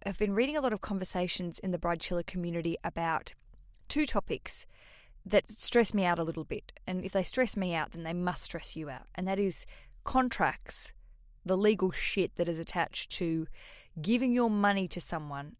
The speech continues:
in hope that they do what you ask them to do. A service they're providing, something. Uh, and also using friends as vendors. Frienders is what we're calling them.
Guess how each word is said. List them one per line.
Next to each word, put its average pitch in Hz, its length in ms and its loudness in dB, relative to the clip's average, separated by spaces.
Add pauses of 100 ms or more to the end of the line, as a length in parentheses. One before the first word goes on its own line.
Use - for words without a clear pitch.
(100)
in 180 100 -4
hope - 340 -4
that - 140 -12
they 175 160 2
do 180 280 0
what 165 180 -4
you 170 160 0
ask 151 300 0
them 156 160 -8
to - 160 -8
do. 139 320 -8 (680)
A 185 60 0
service - 560 2
they're 170 120 -2
providing, 151 640 -6 (320)
something. - 540 0 (760)
Uh, 185 240 6
and 220 120 4
also 233 540 6 (240)
using 247 380 2
friends 190 840 2 (500)
as 180 160 2
vendors. 170 720 0 (640)
Frienders - 800 2 (160)
is 170 140 -2
what 170 120 2
we're 156 80 0
calling 147 320 -4
them. 120 160 -6